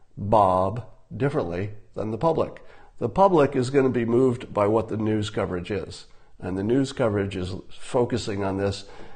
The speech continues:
as a Hitlerian move, and that's gonna move the needle. It's absolutely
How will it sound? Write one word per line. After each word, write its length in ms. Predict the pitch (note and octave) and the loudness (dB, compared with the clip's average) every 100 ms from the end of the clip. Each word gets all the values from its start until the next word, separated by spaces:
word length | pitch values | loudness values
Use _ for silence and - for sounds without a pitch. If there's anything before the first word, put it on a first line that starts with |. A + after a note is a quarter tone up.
| - - | -12 -6
as 200 | G2+ G2+ | -4 -2
a 100 | G2 | -4
Hitlerian 1160 | - - D3+ G#2 A#2 A#2 A2+ G#2+ G2+ G2+ F#2+ - - - - - | -4 -2 -2 0 0 2 2 2 0 -2 -4 -8 -16 -18 -20 -10
move, 540 | - B2+ B2 G#2 G#2 | 0 2 4 2 0
and 200 | F2 G#2 | -2 0
that's 200 | G#2+ G#2+ | 0 0
gonna 160 | - B2 | -2 -2
move 360 | G#2+ G2+ G#2+ G#2+ | -2 -2 -2 -2
the 80 | |
needle. 400 | A#2+ E3 - G2 - - - | 0 0 -2 -6 -16 -20 -12
It's 200 | - - | -8 -2
absolutely 880 | A#2 C3 - B2 D#3+ - G#2 F2+ | 0 0 -2 -2 -2 0 -2 -2